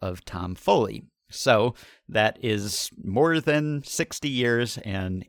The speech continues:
eighteen steps. That is a, a long and complicated tree. And of course, you know, there's not perfect play-by-play data for early years, so you would be missing some of that information. But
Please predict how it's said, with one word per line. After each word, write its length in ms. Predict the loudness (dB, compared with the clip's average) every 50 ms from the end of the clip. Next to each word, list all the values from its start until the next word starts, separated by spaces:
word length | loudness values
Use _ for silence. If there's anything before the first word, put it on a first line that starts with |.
| _ -6
eighteen 520 | -6 -6 -4 -4 -4 -4 -2 -4 -6 -8
steps. 540 | -10 -14 -12 -8 -6 -6 -6 -8 -10 -12 -8
That 160 | -8 -8 -6
is 200 | -6 -8 -8 -6
a, 180 | -6 -4 -4 -6
a 100 | -6 -8
long 420 | -6 -2 0 0 0 0 0 -2 -4
and 220 | -6 -6 -8 -8 -8
complicated 720 | -8 -10 -10 -10 -10 -12 -8 -8 -6 -6 -6 -10 -10 -12
tree. 460 | -10 -6 -4 -4 -4 -2 -4 -6 -8 -10 -20 -20 -20 -20 -20 _ _ _
And 480 | -4 -2 -2 0 0 -2 -2 -4 -6 -4
of 240 | -4 -4 -4 -4
course, 380 | -4 -2 -2 -2 -2 -6 -8 -8
you 100 | -8 -6
know, 120 | -6 -6
there's 260 | -6 -6 -8 -8 -6 -6
not 300 | -4 -4 -4 -4 -6 -18 _ _ _ _ -8 -4
perfect 460 | -4 -2 -2 -4 -6 -6 -12 -14 -6
play-by-play 640 | -2 -2 -2 0 0 -2 -2 -2 -2 -2 -2 -2 -2
data 380 | -4 -4 -4 -2 -2 -4 -4
for 360 | -6 -4 -4 -2 -2 -2 -2 -6 -12 -20 -20 _ -10 -4
early 420 | -2 -2 -2 -2 -2 -4 -4 -6 -10
years, 640 | -10 -6 -2 0 0 0 0 0 -2 -4 -4 -6 -8 -14 _ -12
so 360 | -8 -6 -4 -4 -4 -4 -6 -10 -14
you 160 | -10 -8 -6
would 200 | -4 -6 -6 -6
be 100 | -6 -6
missing 340 | -4 -4 -4 -4 -4 -6 -6
some 180 | -6 -6 -6 -6
of 80 | -6 -4
that 200 | -4 -4 -4 -4 -8
information. 640 | -12 -10 -8 -8 -8 -8 -8 -8 -8 -8 -8 -8 -10 -12 -20 -20 -20 -20 -20 _ _
But 300 | _ 2 2 2 0 _